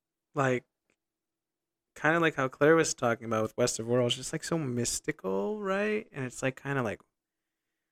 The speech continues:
like, it gives off the feeling of, like, ghost story in a way right at the beginning, which is, I don't know if it's ironic,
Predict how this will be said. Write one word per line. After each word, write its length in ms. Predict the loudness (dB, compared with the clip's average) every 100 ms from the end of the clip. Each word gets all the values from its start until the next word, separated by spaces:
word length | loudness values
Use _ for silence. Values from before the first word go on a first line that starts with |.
| _ _
like, 340 | 0 0 -2 -10 2
it 280 | 2 2 2
gives 360 | 4 4 2
off 680 | -2 0 2 2 0 -10 -20 _ _ _ -4
the 80 | -4
feeling 720 | -6 -2 0 2 2 0 -6
of, 280 | -6 -4 0
like, 220 | 0 0 _ _
ghost 400 | 0 4 4 2 0 -2
story 680 | 4 6 8 8 8 6
in 100 | 4 4
a 140 | 4
way 440 | 6 6 4 2 -4 0
right 160 | 4 4
at 80 | 4
the 80 |
beginning, 640 | 0 0 2 2 2 -2 -6 _
which 200 | -4 -2
is, 420 | -2 -2 -2 -4 -6 -20 -20 -20 _
I 80 | 4
don't 80 | 6
know 220 | 8 6
if 140 | 6
it's 160 | 2 2
ironic, 720 | 2 6 6 8 8 6 -2